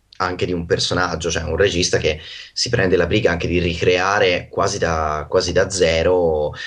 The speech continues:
eh, con un, un minimo di fedeltà al personaggio. Stiamo parlando di Batman, anche proprio un, un, un, un'altra mitologia. Infatti il film che sta per uscire ora, Il Cavaliere Oscuro, Il Ritorno, viene proprio pe-, presentato come la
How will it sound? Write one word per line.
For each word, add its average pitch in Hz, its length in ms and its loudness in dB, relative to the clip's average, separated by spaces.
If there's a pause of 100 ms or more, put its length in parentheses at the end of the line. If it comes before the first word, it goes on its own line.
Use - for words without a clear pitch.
(200)
eh, - 160 -8 (320)
con 117 240 4
un, 104 120 2
un 95 140 2
minimo 104 320 4
di 87 80 -2
fedeltà 90 600 2
al 87 140 0
personaggio. 90 540 0
Stiamo 82 240 -2
parlando 87 320 0
di 127 100 4
Batman, 95 580 -2
anche 104 260 0
proprio 101 260 0
un, 82 160 -2
un, 98 220 -4
un, 101 260 0
un'altra 113 380 2
mitologia. 92 760 0 (600)
Infatti - 680 -2 (100)
il 85 120 -10
film 92 300 -2
che 85 60 -4
sta 85 160 -2
per 85 120 -2
uscire 92 280 2
ora, 85 100 4
Il 82 80 -2
Cavaliere 82 320 2
Oscuro, 87 460 0
Il 90 240 2
Ritorno, 90 480 2
viene 78 180 0
proprio 87 280 0
pe-, 87 180 0
presentato 104 560 0
come 85 180 0
la 85 480 -2